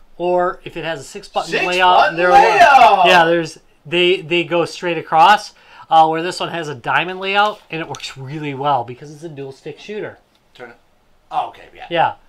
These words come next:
Speaker 1: Uh,
Speaker 2: So it's a PlayStation?
Speaker 1: amazing game.
Speaker 2: <laughs>
Speaker 1: Sure, it's totally a PlayStation. It's got, yeah. But anyway, cartridge based system. This is probably, you know,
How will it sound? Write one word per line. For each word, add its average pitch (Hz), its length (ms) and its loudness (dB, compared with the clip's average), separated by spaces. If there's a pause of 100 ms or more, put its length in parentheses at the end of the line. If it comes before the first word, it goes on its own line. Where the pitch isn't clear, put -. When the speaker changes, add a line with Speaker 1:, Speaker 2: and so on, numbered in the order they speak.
(500)
Speaker 1:
Uh, 202 400 6
Speaker 2:
So 202 180 -14
it's 196 140 -16
a - 60 -18
PlayStation? - 180 -10
Speaker 1:
amazing 247 560 0
game. 190 400 0 (180)
Speaker 2:
<laughs> 220 320 -12 (320)
Speaker 1:
Sure, - 280 -8 (200)
it's - 120 -20
totally 175 260 -4
a - 20 -12
PlayStation. 113 520 -16
It's 120 160 -14
got, 123 180 -10 (380)
yeah. 113 160 -20 (1300)
But 294 100 6
anyway, 254 320 4
cartridge 247 400 0
based 240 300 -6
system. 233 560 -2
This 214 160 -14
is 214 60 -14
probably, 208 920 0 (720)
you 190 140 -6
know, 214 340 4